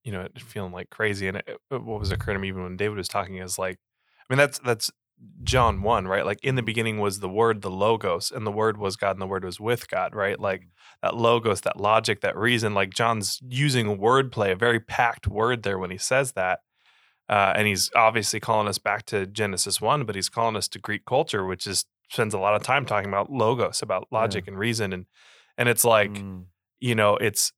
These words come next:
Speaker 1: there's a, there's a equivalent correlation between what is crazy and, and what is evil, right? Like,
Speaker 2: Mm-hmm.
Speaker 1: which isn't to say, "Oh, because someone's got," I'm, what I'm not saying is someone who has mental health problems is evil. That's not,
Speaker 2: Sure,
Speaker 1: that's not what
Speaker 2: totally.
Speaker 1: I'm,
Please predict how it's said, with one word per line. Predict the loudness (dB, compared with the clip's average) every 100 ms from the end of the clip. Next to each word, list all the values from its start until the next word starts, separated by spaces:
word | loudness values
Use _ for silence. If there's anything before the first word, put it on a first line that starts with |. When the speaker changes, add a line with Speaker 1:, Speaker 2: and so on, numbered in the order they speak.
| _
Speaker 1:
there's | -18 -6 4 6 6 6
a, | 4 2
there's | 2 4 4 2
a | -2 -8 _ _ _ _ _ _ _ _ -14
equivalent | -8 0 2 4 2 0 0
correlation | 2 4 4 2 0 0 -2 -6 -10 _ _ _ _ _ _
between | -8 -4 0 2 2 0 -4 -10 _ _ _ _
what | -2 4 6
is | 4 2 0
crazy | -2 2 2 2 -2 -4 -4
and, | -4 -6
and | -6 0
what | 0 0
is | -2
evil, | -4 -4 -10 -18 -2
right? | 0 2
Like, | 2 0
Speaker 2:
Mm-hmm. | -4 -18 -4
Speaker 1:
which | 0 2
isn't | 0
to | 2
say, | 4 6
"Oh, | 4
because | 2 0 0
someone's | 0 0
got," | -2 -2
I'm, | 0 2
what | 4
I'm |
not | 4 4
saying | 2 0
is | 0
someone | 0 0
who |
has | 0
mental | -2 0
health | 0 0
problems | 0 -2 -4
is | -6
evil. | -6 -2
That's | -2 -2
not, | -2 0
Speaker 2:
Sure, | 2
Speaker 1:
that's | 2
not | 2 2
what | 2
Speaker 2:
totally. | 0
Speaker 1:
I'm, | -2